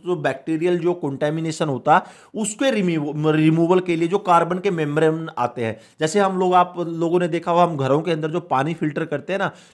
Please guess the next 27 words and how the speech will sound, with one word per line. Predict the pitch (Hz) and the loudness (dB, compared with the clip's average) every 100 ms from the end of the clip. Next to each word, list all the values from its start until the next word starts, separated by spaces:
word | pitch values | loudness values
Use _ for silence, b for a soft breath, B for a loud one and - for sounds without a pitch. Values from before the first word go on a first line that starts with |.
| - | -8
तो | |
फिल्टर | 180 180 180 185 | 0 2 2 0
के | 208 208 | 0 0
अंदर | 175 | 0
दोस्तों | 175 175 214 | -2 -4 -2
का-, | 185 165 160 | 2 2 4
कार्बन | 170 160 165 | 2 2 2
के | 185 190 | -4 -4
जो | 196 | -4
मेम्ब्रेन | 151 139 143 185 | 0 0 4 6
लगे | 196 160 147 | 6 4 2
होते | 135 117 | 0 -2
हैं | 131 | -4
हमारे | 120 117 120 123 | -2 0 0 0
घरों | 120 | -4
में, | 123 190 B B B | -4 -6 B B B
सेम | - 190 254 | 0 2 4
दोस्तों | 214 196 214 220 | 4 2 4 0
उसी | 196 175 226 | -2 -6 -6
तरह | 220 160 156 | -2 0 2
का | 165 | 0
भैया | 151 160 170 | 0 2 2
जो | 202 208 | 0 0
पॉलीमर | 185 202 226 226 254 254 117 | 4 6 6 4 2 0 -8
नैनो | 135 143 165 196 220 | -2 2 4 6 4
कंपोजिट्स | 196 175 165 175 160 208 202 - - | 4 2 2 2 2 0 -4 -10 -2
और | 170 196 202 | 2 2 0